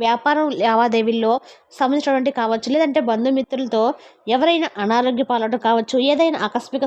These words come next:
సంఘటన అనేది మీ కుటుంబంలో చోటు చేసుకోవడం కావచ్చు, ఇలా ఎంతో కాలంగా ఎదురు చూసినటువంటి ఒక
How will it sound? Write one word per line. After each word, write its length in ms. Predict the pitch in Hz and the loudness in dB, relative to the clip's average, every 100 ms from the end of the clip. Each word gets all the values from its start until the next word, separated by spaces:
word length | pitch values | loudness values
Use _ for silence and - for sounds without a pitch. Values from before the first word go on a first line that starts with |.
| 269 | -4
సంఘటన 280 | 208 220 214 | -4 -2 0
అనేది 180 | 220 240 | 0 0
మీ 40 | 220 220 | -2 -4
కుటుంబంలో 340 | 220 233 247 247 | -4 -2 -2 0
చోటు 180 | 214 208 | -2 -2
చేసుకోవడం 340 | 214 - 220 214 | -6 -4 -4 -2
కావచ్చు, 340 | 214 208 - 233 254 - - - 311 | -2 -2 -2 -2 -2 -12 -20 -6 0
ఇలా 160 | 330 320 240 226 | 0 0 -2 -6
ఎంతో 200 | 214 285 285 | -2 -2 0
కాలంగా 300 | 262 240 240 | -2 -2 -2
ఎదురు 140 | 240 240 | -2 -2
చూసినటువంటి 360 | 233 226 220 | -4 -2 -2
ఒక 80 | 220 | -2